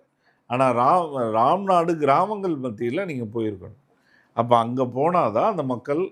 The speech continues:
எவ்வளவு கடுமையான ஒரு வாழ்க்கை சூழ்நிலையில இருக்கிறாங்க,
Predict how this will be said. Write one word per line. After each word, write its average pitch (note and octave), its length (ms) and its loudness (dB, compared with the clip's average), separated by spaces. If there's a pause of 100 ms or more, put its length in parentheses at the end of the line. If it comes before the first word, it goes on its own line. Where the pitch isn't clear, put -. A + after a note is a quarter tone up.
(120)
எவ்வளவு B2 480 0
கடுமையான C3 580 -2
ஒரு C#3+ 160 0
வாழ்க்கை A2+ 460 0
சூழ்நிலையில G2 580 -4
இருக்கிறாங்க, F2 580 -6